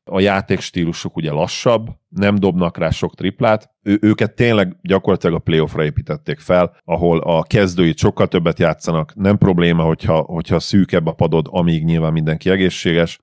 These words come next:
és a támadó oldalon is, a védő oldalon is minden labdabirtoklásnak van egy, van egy bizonyos értéke, ami sokkal magasabb nettó érték, mint az alapszakaszban, és ezt a fajta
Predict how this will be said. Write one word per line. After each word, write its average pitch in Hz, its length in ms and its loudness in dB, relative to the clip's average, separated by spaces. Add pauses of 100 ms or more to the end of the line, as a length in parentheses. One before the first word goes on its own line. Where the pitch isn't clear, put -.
és 87 520 0
a 80 460 0
támadó 117 420 2
oldalon 85 300 2
is, 82 160 -4
a 80 40 -2
védő 82 220 2
oldalon 78 340 0
is 80 120 -8
minden 82 320 -2
labdabirtoklásnak 76 920 -6
van 76 140 -4
egy, 73 100 -6
van 78 140 -6
egy 78 200 -4
bizonyos 85 520 -4
értéke, 78 420 -4
ami 78 200 -2 (100)
sokkal 90 400 -4
magasabb 76 420 -4 (120)
nettó 85 420 0
érték, 78 300 -4
mint 76 160 -6
az 76 100 -4
alapszakaszban, 78 760 -2
és 85 380 -2
ezt 117 300 0
a 110 60 0
fajta 92 720 0